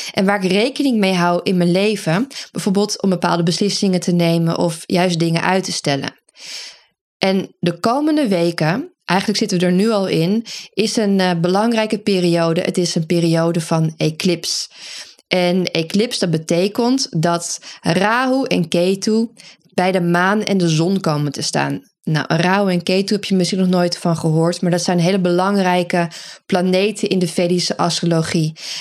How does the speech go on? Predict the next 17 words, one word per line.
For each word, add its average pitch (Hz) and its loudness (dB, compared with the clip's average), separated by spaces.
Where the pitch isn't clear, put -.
En 196 0
eigenlijk 311 -2
zijn 202 0
het 233 0
helemaal 180 0
geen 156 -2
planeten. 156 -2
Ik - -20
bedoel, 170 0
Saturnus 180 0
is 185 0
een 170 0
planeet 175 2
en 160 0
Jupiter. 175 0
Het 190 -2
zijn 208 0